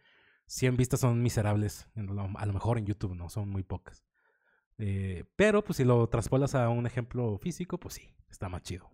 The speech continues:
Eh, son las cosas que nos contamos a nosotros mismos, los creadores de contenido, para no sentirnos tan mal con nuestros números. Pero bueno, amigos, les agradezco mucho que hayan estado aquí. Gracias por estar, eh, en este primer capítulo de la segunda temporada.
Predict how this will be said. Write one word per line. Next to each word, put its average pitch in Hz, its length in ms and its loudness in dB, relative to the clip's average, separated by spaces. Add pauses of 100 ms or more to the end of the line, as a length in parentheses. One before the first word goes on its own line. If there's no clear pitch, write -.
(200)
Eh, 113 160 -6
son 135 200 -2
las 131 100 0
cosas 127 320 2
que 131 80 2
nos 117 140 0
contamos 120 400 0
a 120 40 0
nosotros 110 360 -2
mismos, 117 260 0
los 117 100 -2
creadores 104 360 -2
de 123 80 -4
contenido, 113 440 -4 (420)
para 107 140 -2
no 104 60 0
sentirnos 110 500 2
tan 101 160 0
mal 90 200 -4
con 101 100 0
nuestros 98 260 0
números. - 360 -10 (380)
Pero 110 180 -2
bueno, 110 180 4
amigos, 98 340 0 (340)
les 120 120 2
agradezco 127 480 6
mucho 139 220 6
que 135 80 2
hayan 127 120 2
estado 120 220 4
aquí. 170 460 2
Gracias 113 320 -2
por 113 160 2
estar, 117 440 2 (440)
eh, 104 320 -2
en 110 100 0
este 104 920 2
primer 107 240 0
capítulo 113 340 2
de 110 40 4
la 104 40 0
segunda 104 240 -2
temporada. 143 680 2